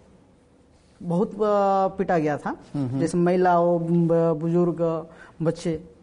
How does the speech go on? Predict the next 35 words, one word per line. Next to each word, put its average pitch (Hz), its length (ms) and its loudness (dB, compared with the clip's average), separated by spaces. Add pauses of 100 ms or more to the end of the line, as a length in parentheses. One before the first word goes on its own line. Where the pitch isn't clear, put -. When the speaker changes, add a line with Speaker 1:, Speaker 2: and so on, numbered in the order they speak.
(260)
Speaker 1:
वहाँ 170 160 -4
तक 214 220 -4
ब-, 208 520 0
नहीं 185 140 0
छोड़ा 165 240 -2
गया 147 140 -2
था 143 100 -6
उनको। 156 220 -8 (1400)
जब, 190 260 -2
आ, 185 360 2 (320)
बाडरी 165 340 2
मो 240 300 2 (240)
गांव 160 320 -2
है, 127 300 -8 (220)
Speaker 2:
हम्म। 135 120 -2
Speaker 1:
उस 107 60 -2
गांव 165 200 0
का 170 100 -4
नाम 165 220 0
बाडरी 147 220 -2
मो 120 60 2
Speaker 2:
बाडरी 120 280 0
Speaker 1:
है। 110 100 -4
Speaker 2:
मो, 104 60 -6
हम्म। - 300 -8
Speaker 1:
बाडरी 143 260 -4
मो। 160 200 -8 (840)
जब, 185 220 0
आ, 208 280 4
वहाँ 185 400 0
गया, 208 220 0
तो 190 240 -6
जाते 180 260 2
वक्त, 214 340 0
आ, 226 280 4